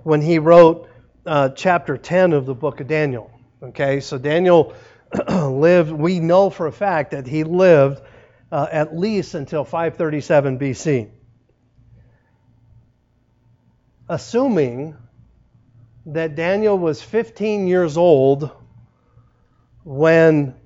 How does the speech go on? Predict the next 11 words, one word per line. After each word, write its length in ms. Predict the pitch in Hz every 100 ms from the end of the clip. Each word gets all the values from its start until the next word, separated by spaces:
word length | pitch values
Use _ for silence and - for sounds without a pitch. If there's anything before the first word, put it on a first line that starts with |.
| -
<clears throat> 1900 | 240 - 160 104 98 _ _ _ _ _ _ _ _ _ _ - - _
uh, 420 | 170 147 143 127 135
the 200 | 131 147
year 580 | 156 180 180 170 156 -
six 340 | - - 196 196
oh 160 | 165
five 540 | - 180 180 165 143 -
took 280 | 160 131
place, 480 | - 160 135 139 -
when 360 | 147 147 143 127 - -
Babylon 880 | 143 139 165 202 175 151 143 139 143